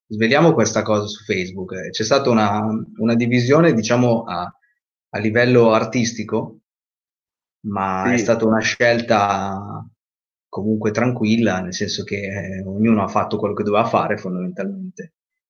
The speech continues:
Speaker 1: E,
Speaker 2: No.
Speaker 1: mh, posso dire anche
Speaker 2: Sì,
Speaker 1: che io e
Speaker 2: eh.
Speaker 1: Luca abbiamo litigato due volte in vent'anni. Non so se tu te le ricordi entrambe.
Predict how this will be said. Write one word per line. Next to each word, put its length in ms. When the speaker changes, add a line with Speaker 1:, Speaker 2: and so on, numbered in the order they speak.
Speaker 1:
E, 640
Speaker 2:
No. 100
Speaker 1:
mh, 220
posso 240
dire 220
anche 180
Speaker 2:
Sì, 60
Speaker 1:
che 100
io 180
e 20
Speaker 2:
eh. 20
Speaker 1:
Luca 220
abbiamo 260
litigato 420
due 160
volte 340
in 100
vent'anni. 840
Non 120
so 120
se 180
tu 120
te 100
le 100
ricordi 380
entrambe. 680